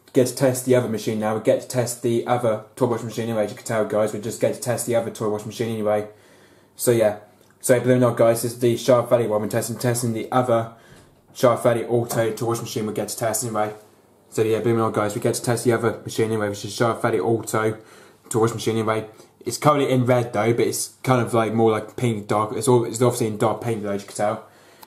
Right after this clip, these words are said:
But as you can tell, this machine here is in dark, more like pink to me. But the machine here is more like pink standard anyway. But, but yeah, because of the, um, because of the pink, um, one here though, it's, it's quite similar to the other one over there though, as you can tell.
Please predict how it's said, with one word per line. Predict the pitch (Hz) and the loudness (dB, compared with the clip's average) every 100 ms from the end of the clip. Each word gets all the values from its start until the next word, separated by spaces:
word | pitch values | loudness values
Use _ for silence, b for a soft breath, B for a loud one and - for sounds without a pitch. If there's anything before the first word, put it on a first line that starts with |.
| B | B
But | 120 | 0
as | 113 | 0
you | 101 | -4
can | |
tell, | 131 120 | 0 0
this | 113 117 | 0 -6
machine | 113 127 107 | -6 -6 -4
here | 120 107 | -2 -2
is | 104 110 | -4 -6
in | 110 104 | -6 -4
dark, | 123 113 - - b b b b _ | 0 0 -2 -12 b b b b _
more | 135 139 | 4 4
like | 120 104 - | 4 0 -6
pink | - 131 113 - | -2 -2 -2 -8
to | |
me. | 98 101 | -6 -4
But | 110 | -2
the | 107 104 | -2 -4
machine | 104 131 127 | -2 0 2
here | 117 113 | 2 -2
is | 113 | -4
more | 117 | -4
like | 110 107 | -4 -6
pink | - 123 117 | -8 -8 -6
standard | - 104 107 | -4 -4 -2
anyway. | 113 104 104 104 | -2 0 -2 0
But, | 110 - B B B B B B | -2 -4 B B B B B B
but | - | 2
yeah, | 127 117 | 4 4
because | - 143 131 | 4 2 2
of | 107 | 0
the, | 123 | 4
um, | 120 110 101 b b b b _ - | 4 2 -8 b b b b _ -8
because | 113 127 | 0 0
of | 107 | 0
the | 107 | -2
pink, | 127 123 - - - | 0 0 -2 -14 -6
um, | 113 110 101 b b b b b _ _ _ | -4 -2 -6 b b b b b _ _ _
one | 113 107 | 0 2
here | 123 117 | 2 2
though, | 104 101 | 4 2
it's, | 101 - | 0 -2
it's | 113 | -2
quite | - 120 | 2 0
similar | - 117 110 | 0 -4 0
to | 117 | 2
the | 113 117 | 4 4
other | 113 | 4
one | 113 | 2
over | 110 104 | 2 0
there | 110 113 | 0 0
though, | 104 101 | 2 0
as | |
you | - | -2
can | - | -4
tell. | 107 104 - | -2 -2 -4